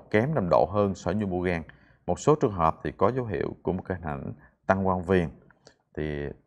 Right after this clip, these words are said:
và thường thường nó sẽ là đa ổ. Thì đây là hình ảnh của một cái ung thư gan thứ phát từ đại tràng di căn đến. À, và như vậy thì, à, các bạn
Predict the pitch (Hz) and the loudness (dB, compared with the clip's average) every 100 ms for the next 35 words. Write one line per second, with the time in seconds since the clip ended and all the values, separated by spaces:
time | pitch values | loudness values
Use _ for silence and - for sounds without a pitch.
0 | - 82 85 85 90 80 76 98 - 101 | -2 -2 0 -4 -2 -2 -4 -6 -6 -2
1 | 85 78 - 98 98 95 71 76 143 - | -2 -2 -4 -2 -2 -2 -2 -2 -4 -10
2 | - - _ _ - 87 92 87 78 73 | -20 -20 _ _ -2 2 4 4 -2 -4
3 | 76 90 - 82 - 82 - - 101 101 | -10 -8 -4 -6 -6 -8 -6 -6 -6 -6
4 | 92 92 87 123 127 170 190 196 - - | -4 -4 -4 -6 -2 4 4 2 -12 -20
5 | _ _ - 90 80 - 78 78 90 78 | _ _ 2 4 4 -2 -4 0 0 0
6 | 67 85 - 85 85 120 - _ _ _ | -6 -6 -4 0 0 0 -8 _ _ _
7 | _ _ _ _ _ _ _ _ _ _ | _ _ _ _ _ _ _ _ _ _
8 | _ _ _ _ _ _ _ _ - 92 | _ _ _ _ _ _ _ _ 0 4
9 | 90 90 85 - - 92 85 82 80 - | 4 4 0 -6 4 6 6 2 -4 0
10 | 113 92 85 90 98 82 71 - _ - | 4 6 4 4 2 2 0 -8 _ -20
11 | _ _ _ - 76 76 76 76 135 104 | _ _ _ -6 -2 -2 -4 -2 6 8
12 | 82 | 8